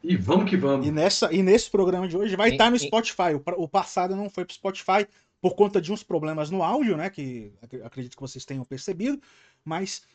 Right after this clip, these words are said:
Speaker 2: pro próximo programa, nesse próximo, nesse programa agora, no Spotify ele vai tá lá.
Speaker 3: Inclusive, sugeri já um corte aqui, Thiago, que o Jairo perguntou lá no chat: será que o Renato vai sair logo do Flamengo? A gente falou sobre essa questão da seleção brasileira e tal.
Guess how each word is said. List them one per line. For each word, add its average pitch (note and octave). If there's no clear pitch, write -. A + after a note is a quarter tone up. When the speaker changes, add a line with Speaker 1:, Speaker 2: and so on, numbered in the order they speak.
Speaker 2:
pro F#3+
próximo F#3
programa, E3
nesse D#3
próximo, D#3+
nesse A#3+
programa F3
agora, E3
no E3+
Spotify -
ele D#3+
vai E3+
tá E3+
lá. A2
Speaker 3:
Inclusive, C#3
sugeri D3
já C#3
um C#3
corte -
aqui, D3
Thiago, A2
que -
o A2
Jairo A#2
perguntou A2+
lá A2+
no A2
chat: G#2+
será -
que -
o B2
Renato A2+
vai A2+
sair A2+
logo A2
do G#2+
Flamengo? C3
A B2
gente A2
falou A#2
sobre A2+
essa -
questão G#2+
da G#2
seleção G#2
brasileira G#2
e A#2
tal. D#3